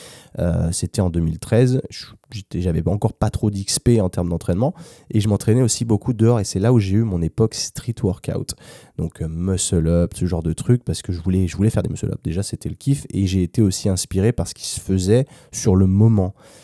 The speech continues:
Tu vois, tout ce qui était, euh, Bar Stars, euh, Animal Ki-, euh, Ani-, non, c'était quoi, Hannibal King,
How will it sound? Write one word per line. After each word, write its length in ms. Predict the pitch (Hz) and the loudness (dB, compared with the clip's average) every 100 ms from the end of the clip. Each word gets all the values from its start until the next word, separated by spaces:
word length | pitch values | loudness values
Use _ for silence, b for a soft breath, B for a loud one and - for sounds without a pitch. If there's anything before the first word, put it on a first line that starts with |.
| B | B
Tu 120 | - - | -8 -4
vois, 80 | |
tout 120 | 98 110 | -2 -4
ce 100 | - | -4
qui 120 | 101 | -2
était, 320 | 95 - 104 | -2 2 4
euh, 480 | 98 90 85 82 80 | 4 2 0 -2 -4
Bar 300 | 90 95 92 | 0 0 0
Stars, 580 | - 101 92 87 90 87 | -2 0 0 0 -2 -2
euh, 240 | 82 80 80 | -4 -2 -2
Animal 440 | 95 98 95 85 | 0 2 2 2
Ki-, 220 | - - | -4 -6
euh, 220 | - 92 78 | 0 0 0
Ani-, 260 | 95 98 - | -2 -4 -4
non, 100 | 95 | -8
c'était 140 | - | -8
quoi, 160 | - 92 | -4 0
Hannibal 320 | 104 98 95 | 2 2 0
King, 400 | - 104 98 | 0 0 0